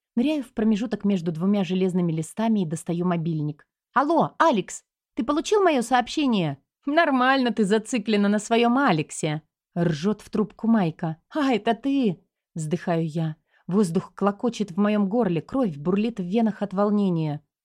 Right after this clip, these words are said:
"Ты хоть смотри, кто звонит, когда отвечаешь на вызов!" Я перебегаю через асфальтированный участок, огибаю кучу плит и строительного мусора и вхожу в пустое темное здание.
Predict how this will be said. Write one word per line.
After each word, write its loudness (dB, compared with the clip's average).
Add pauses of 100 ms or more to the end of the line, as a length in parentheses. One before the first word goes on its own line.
(540)
"Ты -6
хоть -2
смотри, 0
кто -2
звонит, 2
когда 2
отвечаешь 0
на 0
вызов!" -2 (420)
Я -2
перебегаю 0
через -4
асфальтированный -2
участок, -6
огибаю 0
кучу -6
плит -4
и 0
строительного 0
мусора -2 (400)
и -4
вхожу -4
в -10
пустое -6
темное 0
здание. -4